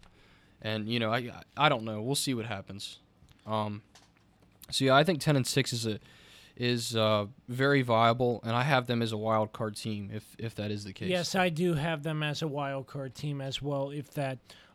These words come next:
Speaker 2: were to happen. So, running down,
Speaker 1: And
Speaker 2: I ha-
Speaker 1: they have a, they have a pretty solid defense too already. They're, like, a top ten defense.
Speaker 2: Yeah.
Speaker 1: So
Speaker 2: Okay.
Speaker 1: you add that to that offense, and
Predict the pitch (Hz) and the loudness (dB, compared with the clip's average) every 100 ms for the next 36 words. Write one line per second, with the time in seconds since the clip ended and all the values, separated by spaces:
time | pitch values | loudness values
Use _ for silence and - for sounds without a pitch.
0 | 143 147 147 123 147 131 117 123 - 104 | -8 -6 -6 -8 -10 -8 -8 -10 -12 -18
1 | 101 - 147 123 - - - 185 226 262 | -14 -8 -8 -8 -14 -20 -6 4 8 8
2 | 254 233 220 214 196 175 170 214 127 101 | 6 2 4 6 6 6 8 8 6 4
3 | 180 190 185 - _ _ _ 113 120 113 | 0 -2 -4 -8 _ _ _ 0 0 0
4 | 113 127 120 117 110 113 107 113 101 101 | -2 -2 0 0 -2 -4 -4 -4 -6 -6
5 | 101 - - - - 82 - - 87 113 | -10 -10 -12 -12 -10 -10 -8 -8 -10 -2
6 | 123 127 120 123 123 90 113 107 101 - | 2 2 2 -2 -4 -4 -8 -6 -8 -10
7 | - - - _ _ _ 143 123 117 104 | -16 -16 -20 _ _ _ -20 -20 -20 -20
8 | - 143 143 117 107 110 147 170 180 151 | -14 -6 0 2 0 -2 2 6 8 8
9 | 143 143 127 120 113 120 117 110 107 107 | 8 6 4 2 6 6 4 -6 -6 -8
10 | 104 | -10